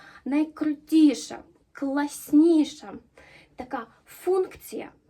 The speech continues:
що, е, преподай-, е, викладають саме, е, сеньори.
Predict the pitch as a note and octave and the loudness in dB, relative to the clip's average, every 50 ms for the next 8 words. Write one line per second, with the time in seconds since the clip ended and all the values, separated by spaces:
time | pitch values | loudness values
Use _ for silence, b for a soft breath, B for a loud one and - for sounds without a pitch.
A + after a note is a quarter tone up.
0 | _ _ _ _ _ _ _ _ _ _ - - - - - - C#4+ C#4 C#4 C#4 | _ _ _ _ _ _ _ _ _ _ -20 -20 -20 -18 -12 -10 -8 -8 -8 -8
1 | C4+ C4 - - - _ _ - - C4 C4 C4 C4 C4 C4 - D4+ C#4+ - D#4 | -8 -10 -12 -12 -16 _ _ -16 -16 -14 -14 -16 -18 -18 -12 -10 -10 -6 -6 -4
2 | B3+ D4+ D4+ D4+ - - - - B3 A#3+ A#3 B3+ C#4 - D4+ B3+ C#4+ C#4+ D4+ C#4+ | -2 -2 -2 -4 -6 -10 -12 -10 -10 -8 -8 -8 -8 -8 -8 -8 -6 -4 -4 -4
3 | B3 - - - - - C4 C4+ C#4 C#4+ D4 C4+ A3 - - _ b b b b | -6 -8 -12 -18 -16 -14 -10 -8 -6 -4 -4 -4 -6 -8 -14 _ b b b b
4 | b b b b b b b b b _ _ _ - - - B3+ B3+ B3+ B3 B3 | b b b b b b b b b _ _ _ -16 -12 -12 -10 -10 -10 -10 -10
5 | - - C#4 C4+ B3+ C#4 B3+ A#3 G3+ G#3+ G3+ | -4 -4 -2 -2 -2 -2 -2 -4 -6 -8 -12